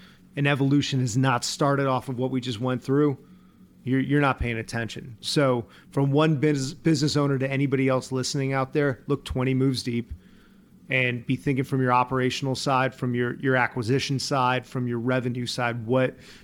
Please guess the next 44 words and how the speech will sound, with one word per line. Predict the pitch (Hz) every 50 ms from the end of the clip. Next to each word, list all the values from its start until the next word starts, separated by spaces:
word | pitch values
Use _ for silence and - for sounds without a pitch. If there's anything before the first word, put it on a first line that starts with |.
| - -
you | - 135 151 147 156
need | 160 160 156 127
to | 135
do, | 123 113 143 143 139 139 135 127 123 - - - - - - -
not | 135 160 180 190
only | 208 208 185
to | 151
stay | - - - 185 165 160
ahead | 147 139 151 151
of | 147
the | 131 135
market | 131 131 135 139 135 - 135 131
right | 123 127 131 131 131 127
now, | 131 135 143 143 139 131 123
but | 113 - 131 131 123 123 - - - - - - - - - _ _ - - - _ - - - - - - -
with | - 139 - 131
what | 123 139 139 -
comes | - - 131 123 120 -
next. | 123 123 117 110 - - - - - - - - - _ - - - - - - -
And | 156 151 147 143 139 139 143
the | 143
cool | - - - 170 196 208 190
thing | 196 185 170 143
about | 139 - - 151 151 160 190 185 -
this | - - - - - - - - - - - - _ _ - - _ - - - - _ - _ -
is | 147 131 147
that | 156
there's | 143 143 123 127
a | 131
bunch | - - 156 151 135 -
of | 139
very | 113 110 107 110 147 143 143 143 143 127
affordable | 117 - - 160 151 143 139 117 123 131 127
technology | - 139 127 - - 127 127 123 120 123 113 123 117
that's | 120 117 -
come | - 139 127
to | 113 117
the | 113 123
marketplace | 113 110 123 117 - - - - 135 131 120 -
to | - 131
assist | 117 - - 131 - - -
you | 143 127
with | 139 - -
this. | - - - - -